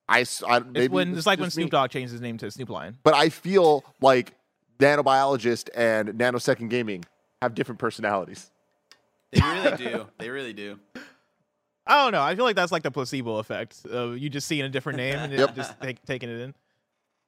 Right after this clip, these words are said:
Speaker 2: I don't know what, what would be my, um, no items, three stock, final destination of Mario Kart. I guess, like, maybe I, I like the chaos, the, the chaos of, um, Blue Shells only. I feel like that's gonna be a thing people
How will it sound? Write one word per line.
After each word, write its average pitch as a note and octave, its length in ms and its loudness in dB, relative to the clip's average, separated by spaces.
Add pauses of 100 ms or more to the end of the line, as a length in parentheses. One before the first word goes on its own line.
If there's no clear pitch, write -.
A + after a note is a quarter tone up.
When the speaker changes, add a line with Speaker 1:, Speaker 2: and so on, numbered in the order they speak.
Speaker 2:
I C#4 60 6
don't F#4+ 120 4
know G4+ 120 2
what, A#3 200 0
what E3+ 180 -2
would D3+ 100 -2
be D3+ 120 -4
my, B2 360 0
um, A2 560 -2
no C#3+ 220 2
items, B2 400 0
three C3 180 -8
stock, A2 300 -4
final A2+ 200 -6
destination A2 520 -8
of A2 340 -10 (260)
Mario G#2+ 320 -4
Kart. G2+ 260 -6 (520)
I F3 60 2
guess, A#3+ 200 2
like, A3 220 -2
maybe E3 400 -2 (200)
I, G3+ 140 6
I F#3 140 0
like G#3 220 0
the B3+ 80 -2
chaos, C#3+ 500 0
the, E3+ 180 2
the D3+ 120 0
chaos C#3 420 -2
of, C#3+ 260 0
um, B2+ 440 0 (360)
Blue D#3+ 160 -2
Shells D3+ 280 0
only. C#3+ 340 -6 (420)
I D#3+ 80 2
feel F3 100 2
like E3+ 120 2
that's D3+ 180 2
gonna E3+ 160 -2
be D#3 120 2
a D3 40 2
thing D3 240 -2
people D3 400 0